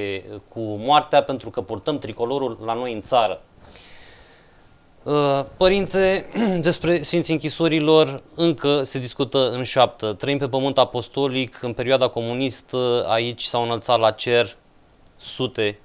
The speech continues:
sute de martiri și chiar sfinți. Uh, prin, uh, sprijinul și prin eforturile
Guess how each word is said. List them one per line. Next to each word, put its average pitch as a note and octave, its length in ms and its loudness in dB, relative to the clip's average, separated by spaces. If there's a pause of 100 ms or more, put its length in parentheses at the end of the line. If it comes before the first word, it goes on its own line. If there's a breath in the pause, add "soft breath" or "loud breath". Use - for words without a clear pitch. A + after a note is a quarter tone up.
(720)
sute A2 380 -8
de G2+ 120 -6
martiri G#2 500 -2 (300 soft breath)
și - 160 -8
chiar A2 220 2
sfinți. - 500 -8 (880 loud breath)
Uh, B2 420 2 (140)
prin, C#3 320 -2
uh, B2+ 640 4 (1160 loud breath)
sprijinul C#3 680 -2
și A2+ 140 -4
prin A#2+ 180 -4
eforturile A#2 880 0